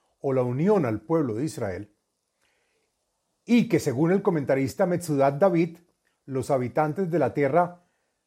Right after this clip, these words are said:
se llenarán de miedo. Adonai Betzion Gadol, Veram Hu al Kol Haamim. Y cuando se revele la grandeza de Hashem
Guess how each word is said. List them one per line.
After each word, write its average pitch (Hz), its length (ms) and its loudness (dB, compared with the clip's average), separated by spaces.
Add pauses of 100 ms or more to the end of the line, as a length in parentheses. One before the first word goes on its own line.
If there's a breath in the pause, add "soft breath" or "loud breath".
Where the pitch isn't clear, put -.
(120)
se 156 220 -2
llenarán 120 480 -2
de 135 80 -2
miedo. 101 380 -6 (2250 soft breath)
Adonai 151 720 4
Betzion 151 800 0 (920)
Gadol, 131 580 2 (840)
Veram 143 420 0
Hu 196 480 2 (480)
al 135 280 -6
Kol 214 360 0
Haamim. 131 640 -2 (800)
Y 147 100 -8
cuando 143 300 0
se 160 120 2
revele 143 360 4
la 262 120 2
grandeza 143 540 0
de 175 120 2
Hashem 151 440 -2